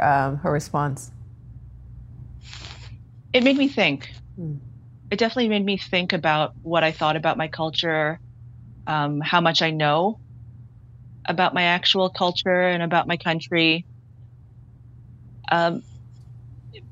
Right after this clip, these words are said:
Speaker 2: but you know what? I respect, I respect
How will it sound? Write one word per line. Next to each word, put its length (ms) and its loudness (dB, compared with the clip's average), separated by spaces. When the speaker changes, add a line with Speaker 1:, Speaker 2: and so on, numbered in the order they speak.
Speaker 2:
but 120 6
you 100 6
know 120 8
what? 140 8
I 80 8
respect, 680 2
I 100 4
respect 360 2